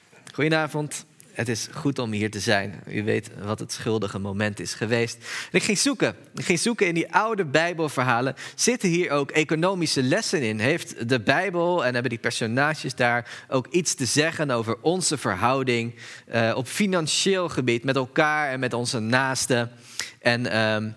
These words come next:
ja, die zoektocht leidde me naar, eh, zevenhonderd Bijbelverhalen, maar het verhaal van Jozef is denk ik het meest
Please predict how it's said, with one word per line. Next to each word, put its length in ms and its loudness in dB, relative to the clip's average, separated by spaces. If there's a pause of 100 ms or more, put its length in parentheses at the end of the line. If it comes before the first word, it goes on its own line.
(1000)
ja, 120 4
die 100 -2
zoektocht 560 0
leidde 340 2
me 80 -2
naar, 320 2
eh, 480 0
zevenhonderd 640 0
Bijbelverhalen, 800 0
maar 260 0
het 180 -4
verhaal 360 0
van 300 -6
Jozef 480 0
is 180 -4
denk 180 -2
ik 80 -12
het 100 -8
meest 340 -2